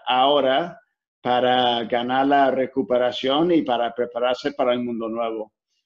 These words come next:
Eh, y de hecho, ustedes todos tienen a gente, eh, en, en, en casa, algunos, eh, un, un, un poco perdidos, pensando, pues, eh, ¿qué, qué papel puedo jugar yo? Pues hay, hay un trabajo importante para hacer sobre el tema de, de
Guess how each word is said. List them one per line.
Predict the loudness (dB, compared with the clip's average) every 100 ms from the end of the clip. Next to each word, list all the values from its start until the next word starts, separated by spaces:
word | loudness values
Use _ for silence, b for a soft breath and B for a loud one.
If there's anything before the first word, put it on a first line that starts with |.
| _ _
Eh, | -12 -8 -4 -4 -4
y | 2 4 6 6 6 4 0 -8
de | -2 2
hecho, | 2 2 4 6 4 4 0 -4 -10
ustedes | -10 -2 2 2 0
todos | -2 0
tienen | 0 2 2
a | 0
gente, | 0 -2 0 0 -2 b b b _
eh, | -2 0 2 0 0
en, | 0 0 0
en, | -2 -2 -4
en | -6 0
casa, | 0 0 2 2
algunos, | 4 4 4 2 0 -6 -16 -6
eh, | -4 0 0 -2 -4
un, | -6 -4
un, | -6 -4
un | -6 -4
poco | -2 -2 0
perdidos, | 0 4 4 4 0 0 -4
pensando, | -6 -6 -6 -4 -4 -2
pues, | -2 -2 -6 -2
eh, | 0 0 0 -4 -8 b b _
¿qué, | 0 0
qué | 2 2 4 4 2
papel | -2 0 0
puedo | 2 0
jugar | 0 0 0
yo? | 0 0 0
Pues | -6 -2
hay, | 0 0 -2
hay | -2 0 2
un | 0
trabajo | 0 0 0 0
importante | -2 0 -2 -2 -4 -4 -4
para | -2 -4 -4
hacer | -2 -2
sobre | -2 -4 -4 -4
el | -2
tema | -4 -2 0
de, | 0 0 -2 -6
de | -6